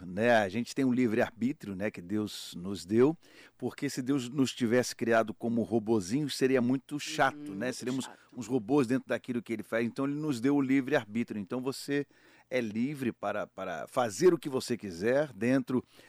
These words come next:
Speaker 1: da, a, a colheita, <laughs> né? Tem a, o plantio e a, e a, e a colheita depois, mas você é livre para fazer o que quiser e a gente não faz por quê? Porque a gente tem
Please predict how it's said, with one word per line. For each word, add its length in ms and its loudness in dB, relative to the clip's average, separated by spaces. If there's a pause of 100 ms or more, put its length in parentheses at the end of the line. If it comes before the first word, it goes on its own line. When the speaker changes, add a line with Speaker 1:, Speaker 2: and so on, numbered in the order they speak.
(120)
Speaker 1:
da, 180 2
a, 480 0
a 40 0
colheita, 760 4
<laughs> 60 -16
né? 340 2 (220)
Tem 160 0
a, 200 0
o 100 0
plantio 720 2
e 140 8
a, 120 6
e 140 0
a, 160 2
e 100 0
a 80 4
colheita 460 -2
depois, 600 0 (460)
mas 320 4
você 260 0
é 20 6
livre 240 2
para 180 -4
fazer 220 -2
o 60 -4
que 100 -16
quiser 260 2
e 60 4
a 40 4
gente 220 -6
não 140 0
faz 260 2
por 180 -14
quê? 120 -6
Porque 180 -10
a 40 -4
gente 260 -6
tem 320 -2